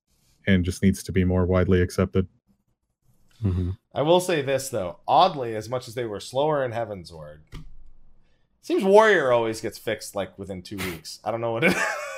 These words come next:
Speaker 3: <laughs> Except in, it, it, two point oh took them till two point one. Three point oh, I think it took them, like, a month or a patch, and then it took them two weeks to fix anything <laughs> anyone complained about Warrior and stuff. But, so technically,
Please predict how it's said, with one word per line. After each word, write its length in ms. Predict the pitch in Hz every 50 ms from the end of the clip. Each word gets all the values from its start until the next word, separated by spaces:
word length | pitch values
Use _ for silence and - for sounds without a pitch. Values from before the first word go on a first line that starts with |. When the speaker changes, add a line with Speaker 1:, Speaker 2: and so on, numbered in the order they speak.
| - - 719 698 - 659 - -
Speaker 3:
<laughs> 100 | - - - - 151 175 - - - - - - - - - - - - _ _ -
Except 300 | - 143 156 208 208 208
in, 120 | 220 208 196
it, 320 | 180 165 165 156 - - -
it, 120 | - - -
two 140 | - 233
point 220 | 233 285 254 226 214
oh 100 | 208 196
took 200 | 196 202 175 185
them 140 | 180 165 165
till 120 | 165 156
two 160 | 156 170 151
point 240 | - 147 139 123 110
one. 220 | 113 113 110 104 -
Three 220 | - 117 127 143 143
point 260 | - 156 143 135 131
oh, 260 | 123 117 113 113 98
I 120 | 82 - 127
think 180 | - 131 117
it 80 | 110 -
took 160 | - 113 107
them, 160 | - 110 104
like, 220 | 95 92 90 87 - -
a 60 | 90
month 380 | 90 90 90 87 85 80 - -
or 140 | 92 98 90
a 40 | 85
patch, 480 | - - 98 85 78 78 78 - - -
and 140 | - 101 98
then 80 | 95 92
it 60 | 92
took 120 | - 95 -
them 120 | 95 85
two 180 | - - 98 90
weeks 420 | 87 80 78 - - - - - _ _ -
to 140 | - 101 87
fix 260 | - - 98 - -
anything 380 | - 107 101 98 95 - 107 98
<laughs> 0 |
anyone 280 | 107 117 123 127 180 175
complained 400 | - 196 185 - 185 180 147 139
about 240 | - 185 160 139 131
Warrior 320 | 131 131 135 139 - 123
and 160 | 131 - - -
stuff. 300 | - - - 113 107 - _ _ -
But, 140 | 85 - - - _ _ _
so 140 | - 208
technically, 600 | 175 156 285 349 349 247 180 - 139 127 123 120